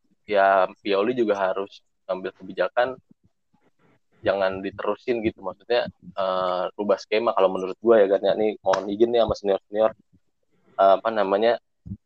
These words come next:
me-, mungkin kalau udah mentok gitu, jangan cuman pakai empat dua tiga satu atau empat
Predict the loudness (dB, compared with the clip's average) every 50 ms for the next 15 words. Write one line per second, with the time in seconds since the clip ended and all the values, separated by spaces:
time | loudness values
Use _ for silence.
0 | _ -6 -2 0 0 0 -2 -6 -8 -4 -4 -2 -2 -4 -8 _ _ _ _ _
1 | 0 2 2 2 2 2 4 4 4 4 4 0 -4 0 0 -2 -2 0 -6 -6
2 | -4 -2 -4 -2 -4 -4 _ _ _ _ -20 -20 -20 _ _ -4 -2 -2 -2 -2
3 | -4 _ -6 -6 -6 -6 -4 -8 -10 -10 _ -6 -6 -6 -6 _ _ -4 -4 -4
4 | -4 _ _ _ _ _ _ -10 -4 -2 -2 -2 -2 -4 -10 -8 -6 -6 -6 -4
5 | -8 -8 -8 -8 -8 -8 -8 -8 -10 -12 -18 -20 -20 -18 -16 -16